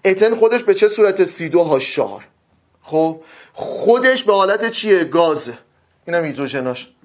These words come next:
رنگ زیاد داریم. بچه‌ها کلاس می‌دونم، من ذوق می‌کنم رنگ زیاد باشه. اوکی؟ این سی دو هاش چهار. این تا از اینا تحت فشار و دمای بالا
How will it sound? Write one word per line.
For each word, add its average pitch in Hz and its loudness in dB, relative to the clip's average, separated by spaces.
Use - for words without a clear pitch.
رنگ 143 -2
زیاد 139 -2
داریم. 139 -2
بچه‌ها 131 0
کلاس 131 -4
می‌دونم، 120 -6
من 117 -4
ذوق 117 -10
می‌کنم 110 -12
رنگ 110 -12
زیاد - -20
باشه. - -20
اوکی؟ 165 0
این 240 0
سی 233 -4
دو 196 4
هاش 185 0
چهار. 143 0
این 254 2
تا 262 4
از 196 0
اینا 170 0
تحت 226 2
فشار 202 2
و 180 4
دمای 180 2
بالا 180 2